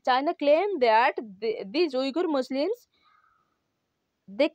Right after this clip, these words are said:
came from the Central Asian nation, okay, and Uyghur people also live in the other countries like, uh, Uzbekistan, Kyrgyzstan, and Kazakhstan. As we know, the, these, uh, these countries, Uzbekistan, uh, Kyrgyzstan, and Kazakhstan,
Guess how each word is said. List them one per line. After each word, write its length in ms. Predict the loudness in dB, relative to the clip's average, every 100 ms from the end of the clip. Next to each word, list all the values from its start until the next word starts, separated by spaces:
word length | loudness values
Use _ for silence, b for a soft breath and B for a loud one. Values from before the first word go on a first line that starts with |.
| 2
came 260 | 2 2
from 220 | 0 0 0
the 80 |
Central 500 | 0 2 2 0 2
Asian 420 | 2 2 0 -2 -2 -6
nation, 460 | -6 -6 -8 -10 -8
okay, 260 | -6 -4 -4 -6 _ _ _ _ 0
and 180 | 0 -2 _ 0
Uyghur 320 | 2 2 0 2
people 360 | 0 2 4
also 300 | 4 4 0
live 200 | -2 -2
in 140 | -2 2
the 80 | 4
other 280 | 4 2
countries 440 | 0 0 -2 -4 0
like, 340 | 2 2 0 -14 -20 b b b b
uh, 140 | -6 -2
Uzbekistan, 840 | -2 -2 -4 -4 -6 -2 -2 -2 -4 _ -14
Kyrgyzstan, 560 | -8 -8 -4 -4 -2
and 240 | -2 -2 0
Kazakhstan. 640 | 0 2 0 -2 -4 -2
As 180 | -2 0
we 140 | -2
know, 180 | -2 0 0 -4 -12 _ _ _
the, 320 | -6 -2 0 -2
these, 220 | -4 -2
uh, 340 | -4 -4 -4 -4
these 240 | -2 -6 -4
countries, 380 | 0 0 -2 -4
Uzbekistan, 680 | -4 -6 -8 -6 -4 -4 -2
uh, 260 | 0 0 0
Kyrgyzstan, 420 | -6 -8 -8 -6
and 160 | -4
Kazakhstan, 580 | -2 0 0 0 0 -2